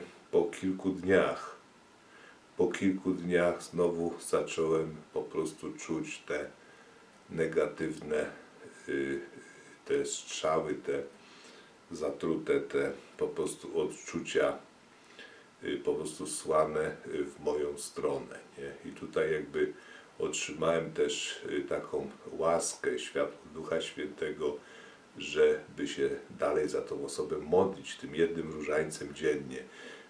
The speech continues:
No i zacząłem się znowu za nią modlić, nie? I znowu powstał taki mur, czyli znowu, y, y, zostałem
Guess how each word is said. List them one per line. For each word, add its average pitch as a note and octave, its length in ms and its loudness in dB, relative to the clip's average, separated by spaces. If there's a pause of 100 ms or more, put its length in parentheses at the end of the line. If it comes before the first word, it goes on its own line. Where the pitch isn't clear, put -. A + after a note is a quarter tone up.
(120)
No D#2 300 0
i D#2+ 200 -2 (160)
zacząłem E2 540 4
się - 220 0 (120)
znowu E2 640 6
za D2 160 4
nią D2+ 240 -4
modlić, D2 640 -4
nie? D2+ 260 -4 (720)
I D#2+ 80 -2
znowu E2+ 760 4 (120)
powstał D#2+ 480 2
taki - 320 -4
mur, E2+ 460 4
czyli - 300 -10
znowu, E2 580 0 (560)
y, - 400 -2
y, E2 180 -4
zostałem D#2 540 0